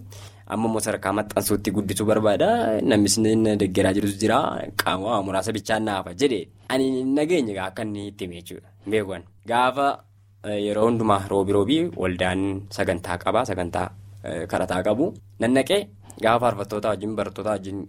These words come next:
mooraa mana barnootaa keenya keessaa baanee dhannu, isaan na waaman. Na waamanii hojjetaa waldaa sanaa yookiis immoo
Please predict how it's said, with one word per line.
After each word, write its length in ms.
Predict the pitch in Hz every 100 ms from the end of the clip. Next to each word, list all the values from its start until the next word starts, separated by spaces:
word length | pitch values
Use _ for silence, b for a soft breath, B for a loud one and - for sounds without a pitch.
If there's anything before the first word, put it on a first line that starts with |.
| - - -
mooraa 380 | 104 104 98 98
mana 140 | 101
barnootaa 320 | 101 98 92 95
keenya 440 | 104 98 95 90
keessaa 300 | 92 90 98
baanee 320 | 92 90 95
dhannu, 420 | 104 110 98 139 - -
isaan 340 | 95 98 104
na 80 | 104
waaman. 280 | 101 98 92 -
Na 160 | - 98
waamanii 320 | 95 98 135
hojjetaa 280 | 107 104 110
waldaa 240 | 107 104
sanaa 200 | 107 101
yookiis 240 | 95 98 101
immoo 240 | 107